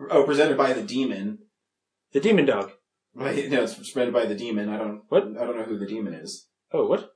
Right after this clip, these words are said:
Speaker 1: Yeah, I don't know.
Speaker 2: It doesn't then go on to say James
Speaker 1: No.
Speaker 2: Ellroy?
Speaker 1: No, but by, it does say presented by the Demon Dog of American Literature, James Ellroy.
Speaker 2: Yes.
Speaker 1: Okay.
Speaker 2: Yes.
Speaker 1: It's just one long sentence.
Speaker 2: Yeah.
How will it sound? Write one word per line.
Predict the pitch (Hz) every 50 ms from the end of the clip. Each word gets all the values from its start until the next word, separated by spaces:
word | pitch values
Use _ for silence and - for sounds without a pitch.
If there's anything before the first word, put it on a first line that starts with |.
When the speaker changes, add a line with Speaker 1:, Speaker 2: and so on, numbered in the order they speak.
| _ _
Speaker 1:
Yeah, | - 110 110 107 101
I | 101
don't | 104 107
know. | 123 131 - -
Speaker 2:
It | 139 131
doesn't | 151 156 156 156 151
then | 147 147 147 147 139
go | 135 143 143 143
on | 143 143 143
to | 143 139
say | - 151 139 139 139 139 135
James | 135 170 180 190 170
Speaker 1:
No. | 156 156
Speaker 2:
Ellroy? | 175 196 226 233 180 - - _ _ _ _ _ _ _ _ _ _ _ _ _ _ -
Speaker 1:
No, | - 165 185 165 151 -
but | - - - - _ -
by, | 139 143 135 131 127 - - - _ _ _ _ _ _ _ _
it | - 147 135 -
does | 180 - -
say | - 196 160
presented | 151 143 151 160 156 156
by | 143 139 135
the | 127 104
Demon | 101 117 120 127 131 127 107
Dog | 120 117 120 123 120
of | 123 113
American | 104 107 110 113 110 110 110 107
Literature, | 107 107 104 - 120 110 101
James | 110 104 101 101 110
Ellroy. | 120 123 120 98 92 95
Speaker 2:
Yes. | - 170 180 - 139
Speaker 1:
Okay. | 120 117 117 - - - _ _ _ -
Speaker 2:
Yes. | 175 170 139
Speaker 1:
It's | -
just | 170 - - 139
one | 143 147 147 143
long | 143 139 139 135 135 131 127
sentence. | - - 143 135 131 131 127 - - - - - - - -
Speaker 2:
Yeah. | - 143 120 101